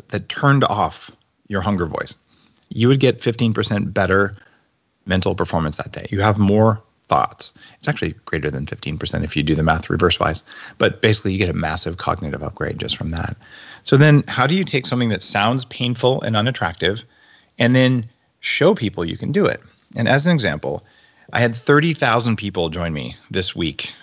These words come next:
on my fasting training and challenge. This is a free thing I'm doing. Look, I'll teach you my book 'cause I just want you to read it because I think it's gonna make you a higher performance, nicer human <laughs> when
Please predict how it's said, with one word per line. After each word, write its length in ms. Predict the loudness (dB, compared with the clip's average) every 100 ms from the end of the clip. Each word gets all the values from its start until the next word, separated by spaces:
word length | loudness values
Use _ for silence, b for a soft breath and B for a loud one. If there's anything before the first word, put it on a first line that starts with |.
| B B -4
on 380 | -2 0 -2 -2
my 100 | -2
fasting 400 | 0 0 0 -2
training 280 | 0 0 0
and 80 |
challenge. 480 | -2 -4 -6 -6 -6
This 160 | -4 -2
is 100 | 0
a 60 |
free 340 | -2 0 2 2
thing 300 | 2 0 0
I'm 100 | -4
doing. 240 | -6 -8 -10
Look, 120 | -4
I'll 120 | -4
teach 280 | -2 -4 -2
you 60 | 0
my 140 | 2
book 340 | 2 0 -4 -14 B B
'cause 120 | -2 0
I 40 |
just 120 | 2
want 160 | 2 0
you 80 | -2
to 60 |
read 180 | -2 -2
it 140 | -2
because 240 | -4 -2 0
I 80 | 0
think 160 | 0
it's 100 | -2
gonna 200 | 0 0
make 200 | 0 -2
you 140 | -4 -4 -4 -6 -6 B B -4
a 100 | -2
higher 280 | 2 2 2
performance, 440 | 0 -2 -2 -2
nicer 440 | -2 -2 0 0 -2
human 440 | 0 0 -2 -8 -16 B B
<laughs> 240 | -8 B
when 320 | -2 2 4